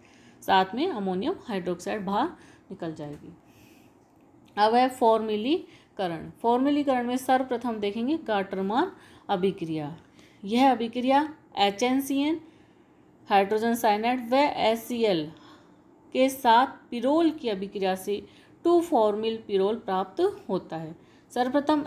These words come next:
एस सी एल और एस सी एन की क्रिया होती है, जिसमें सी एल की तरफ बॉन्ड टूटेगा और यहाँ पर सी से एन की तरफ टूटेगा, तो क्या होगा? यहाँ डबल बॉन्ड हो जाएगा और कार्बन पे क्या अवशेष आ जाएगा? प्लस, तो प्लस पे क्या जुड़ जाएगा? सी एल, और एन पे क्या जुड़ जाएगा?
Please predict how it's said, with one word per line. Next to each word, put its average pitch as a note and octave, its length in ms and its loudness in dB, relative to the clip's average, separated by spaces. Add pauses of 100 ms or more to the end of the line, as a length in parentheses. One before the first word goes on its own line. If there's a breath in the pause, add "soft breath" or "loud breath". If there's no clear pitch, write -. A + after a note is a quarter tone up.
एस A3+ 260 2
सी C4+ 100 -2
एल C#4 120 2
और C4 80 2
एस A3 180 0
सी A#3+ 140 -6
एन A#3 200 -2
की A#3 160 -12
क्रिया A3+ 320 -2
होती A3 280 -4
है, G#3 120 -8
जिसमें G#3+ 320 -4
सी G#3+ 220 0
एल F#3+ 120 4
की A3+ 100 -4
तरफ A#3 160 -2
बॉन्ड A#3+ 240 0
टूटेगा A#3+ 400 -4
और G#3+ 120 -4
यहाँ F#3+ 180 -2
पर C4 160 -4
सी D4+ 320 -4 (500 loud breath)
से C#4+ 180 0
एन F#3+ 280 2
की F3 120 -2
तरफ F3 260 -6
टूटेगा, D#3 400 -8 (320)
तो G#3+ 100 -6
क्या B3+ 200 2
होगा? C#4+ 340 2 (540 loud breath)
यहाँ G#3 180 -2
डबल G#3+ 240 2
बॉन्ड C4 220 0
हो C4+ 60 2
जाएगा B3+ 360 0
और A3 140 -2
कार्बन A3 380 2
पे C4 100 -6
क्या B3+ 220 -2
अवशेष C4+ 220 -2
आ C#4+ 60 0
जाएगा? B3+ 240 -2
प्लस, F3+ 320 -4
तो G3+ 80 -8
प्लस A3+ 280 -4
पे B3+ 80 -6
क्या B3+ 140 -2
जुड़ C4 160 -2
जाएगा? C#4 300 2
सी - 240 -10
एल, F3+ 200 0
और - 220 -6
एन G3+ 160 -2
पे A#3 120 -6
क्या A#3+ 140 -2
जुड़ A#3+ 160 0
जाएगा? B3 380 -2